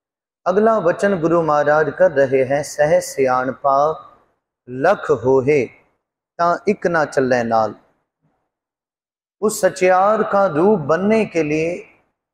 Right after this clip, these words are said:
इंसान सियाणप कर रहा है,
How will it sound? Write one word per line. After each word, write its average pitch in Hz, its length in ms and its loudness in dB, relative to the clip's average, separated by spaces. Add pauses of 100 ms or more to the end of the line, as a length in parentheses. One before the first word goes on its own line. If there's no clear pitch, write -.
(600)
इंसान 151 880 -4 (1000)
सियाणप 147 680 -2
कर 135 120 2
रहा 120 340 -2
है, 117 180 -14